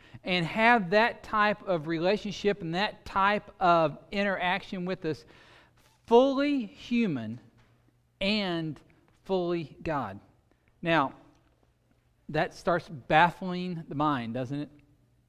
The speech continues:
And so what we have in Matthew, in the passage that we're gonna go back into, is that, that an announcement is made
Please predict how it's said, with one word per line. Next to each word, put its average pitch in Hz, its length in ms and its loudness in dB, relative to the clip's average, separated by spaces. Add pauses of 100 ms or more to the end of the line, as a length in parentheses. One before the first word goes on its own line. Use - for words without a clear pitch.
(340)
And 202 80 -2
so 254 140 10
what 269 140 8
we 247 120 2
have 226 460 6
in 196 200 -2
Matthew, 208 380 0
in 180 60 -2
the 170 60 -4
passage 220 480 0
that 196 100 0
we're 190 100 -2
gonna 196 160 -4
go 175 120 0
back 180 280 4
into, 151 400 -4 (760)
is 196 260 2
that, 185 180 2 (640)
that 190 240 -2 (240)
an 180 100 0
announcement 220 720 2
is 202 160 -2
made 156 560 -4